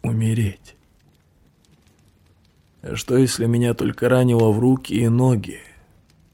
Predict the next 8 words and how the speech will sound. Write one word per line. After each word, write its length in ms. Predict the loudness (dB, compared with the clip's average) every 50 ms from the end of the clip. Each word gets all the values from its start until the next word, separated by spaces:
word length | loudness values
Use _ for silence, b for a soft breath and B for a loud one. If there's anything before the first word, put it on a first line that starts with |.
| _ -10
только 360 | -8 -8 -8 -6 -6 -6 -6
слегка 640 | -6 -4 -2 -2 -4 -4 -2 0 2 2 2 2
задело, 760 | 2 2 0 0 0 0 0 0 0 0 0 -2 -6 -8 -14 -16 B B B B B B B B B B
а 200 | B 0 2 2
отрезали 600 | 0 0 0 0 2 2 2 2 2 0 0 0
их 440 | -2 -2 -2 -2 -2 -2 -6 -10 -8
уже 480 | -6 -4 -4 -2 -2 -2 -2 -2 -4 -6 _ _ _ _ _ _ _ _ _ _ _ _ _ _ -12
потом, 680 | -10 -10 -10 -12 _ _ -6 -4 -2 -2 -4 -6 -8